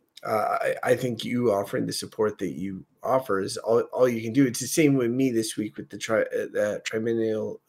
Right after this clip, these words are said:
uh, neuralgia. Like, uh, it's, it's, uh, you feel helpless sometimes to do, you wanna do more, but there's only so much that you can do in these,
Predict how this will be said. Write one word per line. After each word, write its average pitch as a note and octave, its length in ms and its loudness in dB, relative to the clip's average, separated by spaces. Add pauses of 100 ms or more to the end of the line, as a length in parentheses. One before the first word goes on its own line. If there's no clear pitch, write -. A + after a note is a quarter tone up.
uh, A#2 120 -8 (480)
neuralgia. A2 680 6
Like, F#2+ 320 0 (300)
uh, G2+ 440 2 (100)
it's, - 460 -6
it's, G2 340 -4
uh, G2 280 0 (580)
you A#2 160 -4
feel A2+ 260 8
helpless B2 480 4
sometimes A2 600 0
to - 100 -8
do, A#2+ 320 -2 (140)
you A#2+ 160 -6
wanna A#2+ 260 0
do A#2+ 200 -2
more, A2+ 460 4
but G2+ 160 -2
there's A2+ 160 -2
only A2+ 200 0
so A#2 180 0
much G#2 300 -2
that G2 80 -8
you G2 140 -6
can G#2+ 200 -8
do A#2 220 0
in G2+ 100 -4
these, - 320 -6